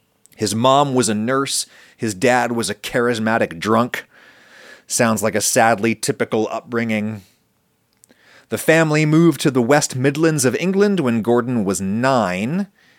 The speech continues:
He says he was a top youth soccer prospect, association football, soccer.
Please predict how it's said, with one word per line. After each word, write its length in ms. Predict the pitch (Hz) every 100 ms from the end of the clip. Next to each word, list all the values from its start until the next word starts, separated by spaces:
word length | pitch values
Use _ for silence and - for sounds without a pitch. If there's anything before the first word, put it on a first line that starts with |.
| _ _ _ _ _
He 160 | - 180
says 380 | - 285 262 -
he 100 | 190
was 140 | 151
a 60 | 135
top 480 | - - 202 254 -
youth 360 | 139 147 151 -
soccer 520 | - - 147 - 104
prospect, 760 | - 90 - - 82 - - - _ _ _ -
association 640 | - 147 135 135 117 113
football, 480 | 104 120 - - -
soccer. 360 | - - - -